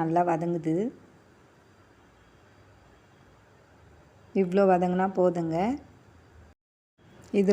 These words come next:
ரொம்ப சூப்பரா, சுவையா இருக்குங்க. நாம வந்து சாதத்து கூட மட்டும்னு இல்லைங்க, இட்லி, தோசை கூட, கூட வச்சு சாப்பிட்லாங்க.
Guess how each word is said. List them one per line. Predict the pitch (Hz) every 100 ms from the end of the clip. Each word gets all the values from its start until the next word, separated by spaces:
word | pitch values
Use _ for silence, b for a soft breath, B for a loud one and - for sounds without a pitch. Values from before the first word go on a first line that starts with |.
| 190
ரொம்ப | 185 208 226
சூப்பரா, | 214 202 - 190 202 -
சுவையா | 185 185 190 196
இருக்குங்க. | 196 202 180 170 180 240 262 202
நாம | 196 196 185
வந்து | 180 202 -
சாதத்து | 185 190 208 214 185
கூட | 190 185
மட்டும்னு | 180 180 202 196
இல்லைங்க, | 185 180 175 180 233 190
இட்லி, | 190 208 208
தோசை | 196 175 185
கூட, | 180 175
கூட | 170 202
வச்சு | 185 196 185
சாப்பிட்லாங்க. | 185 180 185 170 165 170